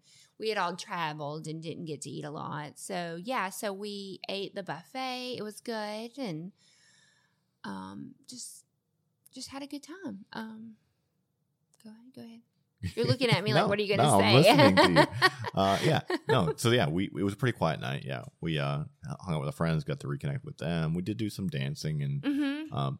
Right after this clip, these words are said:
Speaker 2: and partying a little bit. Um,
Speaker 1: What's really funny is, our, it's not funny, but it is funny. Our friend, um,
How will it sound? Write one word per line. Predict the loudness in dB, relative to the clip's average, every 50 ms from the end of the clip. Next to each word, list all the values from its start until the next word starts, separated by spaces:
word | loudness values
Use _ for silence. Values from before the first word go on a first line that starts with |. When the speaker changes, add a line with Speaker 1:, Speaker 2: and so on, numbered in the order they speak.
| -10
Speaker 2:
and | -16 -16 -14 -12 -10 -6
partying | -4 -4 -2 -2 -2 -4 -4
a | -4
little | -4 -4 -6 -6
bit. | -6 -4 -4 -4 -6 -6 -8
Um, | -6 -6 -4 -4 -4 -6 -6 -8 -10 -14 -18 _ -18 -18 -16 -18 -12 -6
Speaker 1:
What's | -4 -4 -4 -4
really | -4 -4 -6 -6 -6 -6
funny | -6 -6 -6 -6 -8
is, | -10 -10
our, | -10 -10 -12 -14
it's | -16 -14 -10
not | -8 -8 -8 -8
funny, | -10 -12 -12 -12 -12 -14 -14
but | -14 -14 -14
it | -14 -14
is | -14 -14 -14
funny. | -14 -14 -10 -10
Our | -10 -12
friend, | -12 -14 -12 -10 -10 -10 -12 -14 -18 -18 -20 -20 -20 _ _ _ _ _ _ _ _ _ _ _ _ _ _ _ _ _ _ -6
um, | -4 -4 -4 -4 -8 -12 -16 -18